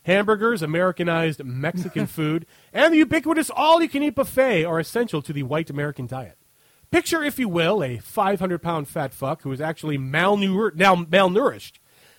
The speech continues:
Speaker 1: living amongst a pile of McDonald's wrappers and shitty discarded underwear while drinking a Diet Coke. Nothing beats good old white ingenuity. Though whites have had many hobbies, they are generally mediocre at most of them, especially sports, music, and sex,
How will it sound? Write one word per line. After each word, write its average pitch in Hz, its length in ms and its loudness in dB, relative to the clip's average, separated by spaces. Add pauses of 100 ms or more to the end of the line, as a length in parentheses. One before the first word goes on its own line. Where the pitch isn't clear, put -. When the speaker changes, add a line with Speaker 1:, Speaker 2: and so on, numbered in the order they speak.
Speaker 1:
living 220 300 0
amongst 196 280 0
a 175 60 -4
pile 190 340 2
of 156 100 -2
McDonald's 175 460 -2
wrappers 131 400 -2
and 117 100 -6
shitty 165 300 -6
discarded 151 440 -4
underwear 123 400 -2 (240)
while 147 120 -2
drinking 185 300 -2
a 170 60 0
Diet 175 400 0
Coke. 180 340 -2 (480)
Nothing 262 260 4
beats 285 220 0
good 269 160 4
old 254 260 8
white 208 220 4
ingenuity. 190 640 -2 (760)
Though 185 140 2
whites 240 300 0
have 175 300 -2 (640)
had 196 280 4
many 170 200 0
hobbies, 147 420 0
they 147 140 -2
are 143 120 -2
generally 175 320 -2
mediocre 160 520 -2
at 143 60 -4
most 143 260 -4
of 139 60 -8
them, 214 140 -6 (280)
especially 165 420 -2
sports, 175 400 -4
music, 156 260 -2
and 131 100 -8
sex, - 460 -6